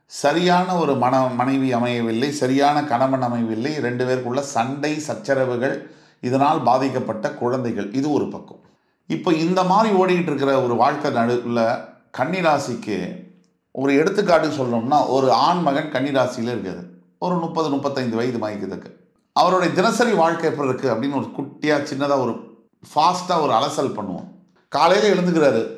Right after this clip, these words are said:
எழுந்த உடனே பாத்தீங்கன்னா மனைவி அந்த சத்தத்தோடயே தான் எழுந்துக்கிறாரு.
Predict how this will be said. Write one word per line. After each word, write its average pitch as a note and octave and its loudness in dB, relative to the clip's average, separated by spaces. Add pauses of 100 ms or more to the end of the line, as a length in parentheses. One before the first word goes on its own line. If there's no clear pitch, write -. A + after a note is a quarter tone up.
(460)
எழுந்த E3 2
உடனே D3+ 0
பாத்தீங்கன்னா C3 0 (260)
மனைவி C3+ -2
அந்த A#2 -4
சத்தத்தோடயே C3+ -2
தான் C3 0
எழுந்துக்கிறாரு. F#2+ -6